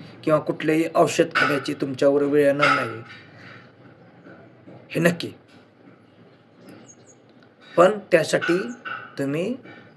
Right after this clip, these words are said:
फायबरयुक्त पदार्थ खाल्ले पाहिजे, नियमितपणे व्यायाम केला पाहिजे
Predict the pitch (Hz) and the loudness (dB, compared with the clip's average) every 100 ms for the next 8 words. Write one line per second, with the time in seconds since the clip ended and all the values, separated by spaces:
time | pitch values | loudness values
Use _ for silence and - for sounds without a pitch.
0 | _ - 143 135 147 - 135 127 143 139 | _ -6 -4 -2 -2 -2 -2 0 0 0
1 | 151 175 - - - _ - - 127 131 | -2 -2 -8 -20 -20 _ -16 -6 -4 -4
2 | 127 110 107 107 - - - - _ _ | -6 -8 -10 -14 -18 -20 -20 -20 _ _
3 | - 139 151 156 151 151 147 143 147 160 | -18 -6 -4 -4 -4 -4 -2 2 2 2
4 | 147 143 120 - 117 107 | 0 -2 -2 -8 -12 -12